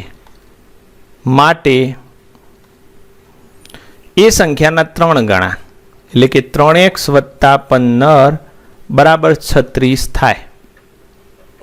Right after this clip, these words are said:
બરોબર? એ સંખ્યા જો એક્સ હોય તો એના ત્રણ ગણામાં પંદરનો સરવાળો કરીએ તો બરાબર છત્રીસ થાય. હવે એનું સોલ્યુશન કરીશું તો ત્રણ એક્સ બરાબર છત્રીસ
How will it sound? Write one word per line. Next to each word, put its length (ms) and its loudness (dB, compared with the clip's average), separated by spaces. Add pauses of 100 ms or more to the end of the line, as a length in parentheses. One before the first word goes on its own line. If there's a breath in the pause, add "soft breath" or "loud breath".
(160)
બરોબર? 300 2 (600 soft breath)
એ 180 0
સંખ્યા 420 0
જો 60 2 (160)
એક્સ 220 -4
હોય 200 2 (440 loud breath)
તો 80 4 (260)
એના 300 0
ત્રણ 280 0
ગણામાં 1120 -2
પંદરનો 500 2
સરવાળો 460 2
કરીએ 340 0 (120)
તો 80 -2 (120)
બરાબર 420 2 (120)
છત્રીસ 540 -4 (420)
થાય. 220 0 (540 soft breath)
હવે 180 4 (100)
એનું 240 2
સોલ્યુશન 460 0
કરીશું 440 -2
તો 80 -4
ત્રણ 340 0 (120)
એક્સ 180 -10 (480)
બરાબર 400 2 (760)
છત્રીસ 460 -2